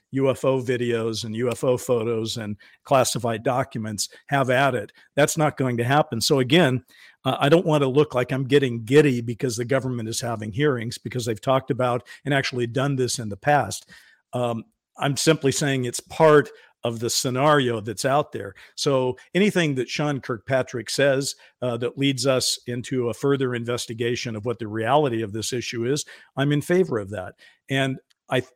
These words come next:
do think it's kind of interesting with the kind of people that are talking to you and, and frankly to me as well over the years, there seems to be this whole other story that should be confirmed. If there's an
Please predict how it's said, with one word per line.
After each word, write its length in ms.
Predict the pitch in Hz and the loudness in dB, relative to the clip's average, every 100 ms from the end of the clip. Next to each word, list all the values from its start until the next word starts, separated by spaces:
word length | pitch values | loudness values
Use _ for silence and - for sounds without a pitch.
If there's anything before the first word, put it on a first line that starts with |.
| 117 | 2
do 220 | 156 226 | 4 4
think 320 | - 127 110 | 4 -2 -2
it's 100 | 131 | -4
kind 240 | - 196 147 | -2 2 2
of 80 | |
interesting 520 | 127 202 156 - 120 113 | 2 0 0 -4 -6 -6
with 100 | - | -8
the 80 | |
kind 260 | - 202 269 | -4 0 2
of 140 | 240 | 0
people 320 | - 214 156 107 | -2 0 0 -2
that 140 | 104 | -4
are 80 | 95 | -8
talking 460 | - 180 202 120 107 | -6 -6 -4 -6 -6
to 100 | 120 | -4
you 320 | 123 156 190 | 0 2 2
and, 160 | 151 - - | 0 -4 -6
and 140 | 160 160 | -4 2
frankly 320 | 202 - 139 | 2 2 2
to 80 | 131 | 2
me 180 | 147 143 | 2 2
as 140 | 113 | 0
well 240 | 135 170 | 0 2
over 200 | 131 113 | 2 0
the 80 | 110 | -6
years, 320 | 104 107 110 _ _ _ _ _ _ _ _ - | -6 -8 -10 _ _ _ _ _ _ _ _ 2
there 160 | 147 | 4
seems 320 | 156 202 196 - | 4 2 0 -2
to 60 | |
be 160 | 139 139 | 0 0
this 200 | 120 - | 0 0
whole 260 | 175 185 160 | 4 6 6
other 240 | 135 127 | 4 0
story 600 | - - 143 127 104 107 - _ - | -2 -2 -2 -2 -6 -10 -18 _ -4
that 180 | 131 127 _ _ _ _ _ _ _ _ _ _ _ _ _ _ - | -4 -6 _ _ _ _ _ _ _ _ _ _ _ _ _ _ -10
should 420 | - - 220 151 | -4 4 4 4
be 120 | 160 | 2
confirmed. 720 | 143 135 117 - 156 110 90 - | 0 -6 -6 -2 -2 -2 -10 -2
If 260 | 190 233 - | 2 2 2
there's 360 | 170 156 135 131 | 4 4 4 0
an 160 | 117 | -2